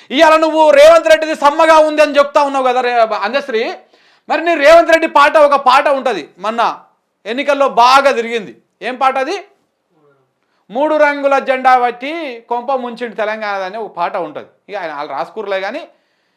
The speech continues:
వెనకటి రోజులు తెస్తాడు, ఆనాటి రోజులు తెస్తాడు అని చెప్పేసి ఆయన నల్గొండ గద్దరు వాడతాడు, ఈయననేమో ఇక్కడ ఒక పాట తిరిగింది. ఆ పాట మ్యూజిక్ అందించింది ఎవరు? ఓ తెలంగాణ బిడ్డ కాదు,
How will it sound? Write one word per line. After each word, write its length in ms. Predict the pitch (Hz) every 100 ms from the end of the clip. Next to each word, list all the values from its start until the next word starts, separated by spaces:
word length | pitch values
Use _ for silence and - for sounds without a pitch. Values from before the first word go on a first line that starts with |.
| _ -
వెనకటి 320 | 233 247 254
రోజులు 280 | 240 240 233
తెస్తాడు, 340 | 226 226 220
ఆనాటి 400 | 214 220 247 247
రోజులు 200 | 240 226
తెస్తాడు 280 | 220 - 208
అని 140 | 202
చెప్పేసి 360 | 202 196 226 226
ఆయన 220 | 202 202
నల్గొండ 360 | 190 208 214 202
గద్దరు 380 | 180 185 202 208
వాడతాడు, 640 | 202 202 262 349 233 - _ _ _
ఈయననేమో 680 | 247 247 240 240 226 208 214
ఇక్కడ 440 | 233 254 240 202 196 247
ఒక 100 | 226
పాట 300 | 226 220 196
తిరిగింది. 360 | 165 147 113 -
ఆ 80 | 208
పాట 280 | 214 247 285
మ్యూజిక్ 400 | 240 269 277 277
అందించింది 400 | 262 254 262 254
ఎవరు? 280 | 254 302 - _ _ _ 160
ఓ 20 |
తెలంగాణ 420 | 165 196 220 202
బిడ్డ 240 | 160 165
కాదు, 280 | 151 139 240